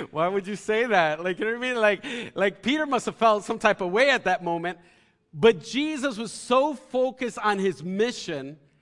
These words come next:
and knowing the truth from the lies and knowing the subtle ways. Because think about it, Jesus could have easily said,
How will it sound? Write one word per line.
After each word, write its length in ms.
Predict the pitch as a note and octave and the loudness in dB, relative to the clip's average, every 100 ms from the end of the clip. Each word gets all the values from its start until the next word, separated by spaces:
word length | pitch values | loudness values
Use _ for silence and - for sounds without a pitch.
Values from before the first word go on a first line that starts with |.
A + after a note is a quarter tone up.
| _ _ _ | _ _ _
and 280 | A3 A3+ A3 | 2 2 2
knowing 680 | B3 C#4 D4+ D4+ D4 D4 C4+ | -2 0 0 0 -2 -4 -4
the 160 | F3 G#3 | -2 -4
truth 720 | - - B3+ C#4 A3+ - - - | -4 -8 -4 -4 -4 -8 -14 -6
from 220 | G#3 F#3+ | -4 -2
the 100 | F3 | -4
lies 880 | E3+ F#3 A3 G#3 D#3+ D3 F#3 - _ _ _ _ - - | -2 2 4 6 4 -2 -8 -14 _ _ _ _ -8 0
and 340 | B3+ B3 A#3+ | 0 0 -4
knowing 540 | C4 C4+ D4 D#4 D#4 C4 | -4 -4 -4 -4 -4 -4
the 120 | B3 | -8
subtle 760 | - - - B3+ D4 D4+ D4 | -10 -12 -2 0 0 0 0
ways. 680 | A3+ A#3 A#3 B3 B3+ C4 - - - _ G3 | 2 2 2 0 -4 -8 -10 -20 -20 _ -4
Because 240 | A#3 B3 | -2 -2
think 160 | D#4+ C#4 | -4 2
about 240 | B3+ G3 | 4 4
it, 80 | - | 0
Jesus 480 | C4 C4 C4+ - - | -8 -8 -10 -14 -8
could 140 | G#3+ | -6
have 140 | F#3 A3 | -6 -6
easily 340 | G#3+ F3+ G3+ | -8 -4 -6
said, 380 | F#3 F#3 E3+ | -2 0 -2